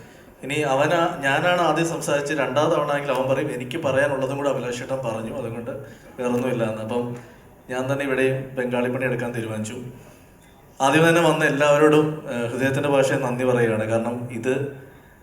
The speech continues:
ഏഹ്, ഞങ്ങൾക്ക് കിട്ടിയ ഏറ്റവും വലിയ അംഗീകാരം എന്ന് വെച്ചാൽ വിളിച്ച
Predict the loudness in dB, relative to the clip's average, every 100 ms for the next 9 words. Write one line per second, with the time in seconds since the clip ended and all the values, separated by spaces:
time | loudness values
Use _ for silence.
0 | -10 -4 0 0 -2 -6 -12 -18 -20 -20
1 | -6 0 0 2 4 2 0 -8 -8 -2
2 | -2 -2 2 6 6 6 0 -2 0 2
3 | 2 0 0 0 0 0 2